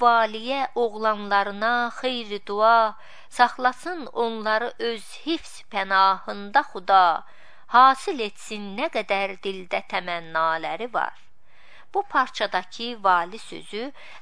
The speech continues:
ən əvvəl İrakliyə xoş gəlmədi. Çünki artıq İrakli İranın dörd valisindən biri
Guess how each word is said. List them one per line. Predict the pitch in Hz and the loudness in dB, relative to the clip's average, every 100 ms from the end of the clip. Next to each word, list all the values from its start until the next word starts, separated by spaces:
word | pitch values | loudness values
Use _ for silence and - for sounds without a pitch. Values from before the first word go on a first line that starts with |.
| - | 0
ən | 339 349 | 0 0
əvvəl | 214 180 185 220 - | -4 -4 -6 -6 -8
İrakliyə | 220 277 - - 175 202 - | -6 -6 -8 -12 -10 -10 -10
xoş | 240 - | -12 -10
gəlmədi. | - 262 247 - - - - - - - | -4 -4 -4 -10 -16 -16 -16 -16 -16 -12
Çünki | - 220 175 - | -8 -8 -4 -2
artıq | 175 175 - 254 - | 2 2 2 -6 -8
İrakli | - 180 220 240 - 160 160 - | -8 -4 -4 -6 -10 -12 -12 -8
İranın | 220 196 185 226 277 220 | -2 0 0 -4 -8 -8
dörd | 277 302 - | -6 -6 -2
valisindən | 175 156 151 - 151 156 196 226 | 2 2 0 -12 -12 -8 -8 -8
biri | 196 190 | -10 -10